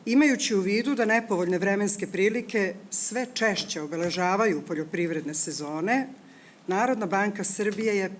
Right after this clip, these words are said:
preduzela nekoliko aktivnosti kako bi ovaj problem u određenoj meri počeo i sistemski da se rešava. Obavili smo razgovore sa svim relevantnim akterima i inicirali sagledavanje mogućnosti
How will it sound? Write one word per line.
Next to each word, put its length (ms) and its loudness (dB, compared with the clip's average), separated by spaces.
preduzela 520 -2
nekoliko 560 -4
aktivnosti 800 -2
kako 300 -6
bi 120 0
ovaj 180 0
problem 580 -2
u 80 0
određenoj 580 2
meri 280 2
počeo 420 -6
i 80 2
sistemski 840 0
da 60 -10
se 200 -4
rešava. 600 0
Obavili 400 2
smo 220 0
razgovore 680 0
sa 180 -2
svim 320 0
relevantnim 680 0
akterima 760 -2
i 180 2
inicirali 640 0
sagledavanje 760 0
mogućnosti 880 -2